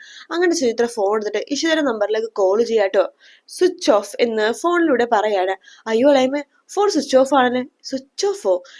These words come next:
എന്ന് പ്രിയാമണി ഇങ്ങനെ പ-, ആലോചിച്ചുകൊണ്ടിരിക്കെ തന്നെ പെട്ടെന്ന് ആരോ ബെല്ലടിക്കുവാണ്. "ആ, അതേ മോളായിരിക്കും" എന്ന് പറഞ്ഞിട്ട് മാഷ് വാതിൽ തുറക്കുമ്പോഴേക്കും പെട്ടെന്ന് രാമനാഥനാണ് ട്ടോ. "ആ രാമ, വാ വാ, കേറി വാ, ഇതെന്താ റെഡിയായെന്നായില്ലേ? ഞങ്ങള് പറഞ്ഞില്ലേ ഇന്ന് പൂജയുണ്ട് പോണോന്ന്"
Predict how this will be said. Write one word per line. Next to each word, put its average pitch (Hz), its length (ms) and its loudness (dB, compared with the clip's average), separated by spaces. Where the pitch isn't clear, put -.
എന്ന് 208 300 -2
പ്രിയാമണി 320 480 2
ഇങ്ങനെ 247 160 0
പ-, 226 340 2
ആലോചിച്ചുകൊണ്ടിരിക്കെ 220 680 0
തന്നെ 208 220 -4
പെട്ടെന്ന് 349 340 2
ആരോ 233 240 4
ബെല്ലടിക്കുവാണ്. 214 800 2
"ആ, 220 100 -2
അതേ 226 240 0
മോളായിരിക്കും" 277 600 -2
എന്ന് 277 180 0
പറഞ്ഞിട്ട് 240 440 2
മാഷ് 359 320 -2
വാതിൽ 240 380 2
തുറക്കുമ്പോഴേക്കും 220 800 0
പെട്ടെന്ന് 294 360 2
രാമനാഥനാണ് 320 600 0
ട്ടോ. 214 180 -4
"ആ 226 120 0
രാമ, 214 280 0
വാ 285 140 2
വാ, 359 180 4
കേറി 311 280 4
വാ, 349 140 4
ഇതെന്താ 285 300 4
റെഡിയായെന്നായില്ലേ? 370 880 2
ഞങ്ങള് 220 280 0
പറഞ്ഞില്ലേ 330 420 2
ഇന്ന് 311 140 -4
പൂജയുണ്ട് 269 500 0
പോണോന്ന്" 277 560 2